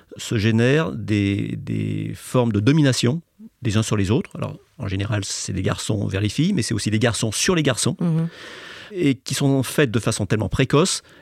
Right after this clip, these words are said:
Speaker 1: qu'elles,
Speaker 2: Qu'elles paraissent naturelles
Speaker 1: qu'elles
Speaker 2: aussi.
Speaker 1: paraissent à la fois
Speaker 2: Mhm.
Speaker 1: naturelles et qu'elles sont surtout enracinées pour, pour des vies entières.
Speaker 2: Mhm.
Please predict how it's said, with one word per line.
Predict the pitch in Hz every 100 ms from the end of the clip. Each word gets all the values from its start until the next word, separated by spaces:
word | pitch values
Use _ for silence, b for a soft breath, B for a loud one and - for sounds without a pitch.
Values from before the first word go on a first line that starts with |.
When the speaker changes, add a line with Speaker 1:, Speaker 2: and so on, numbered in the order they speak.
| b
Speaker 1:
qu'elles, | - 107 107
Speaker 2:
Qu'elles | 175
paraissent | 180 190
naturelles | 190 - 208 220 170
Speaker 1:
qu'elles | 107
Speaker 2:
aussi. |
Speaker 1:
paraissent | 170 120 117
à | 110
la | 117
fois | 160
Speaker 2:
Mhm. | 113
Speaker 1:
naturelles | 117 120 113 151 165 -
et | 120
qu'elles | - 110
sont | - 135
surtout | - 110 - 143
enracinées | 127 113 113 - 117 135
pour, | 139 - 107 110
pour | 107 110
des | 104
vies | 101
entières. | 98 - - 139 _
Speaker 2:
Mhm. | 175 160 147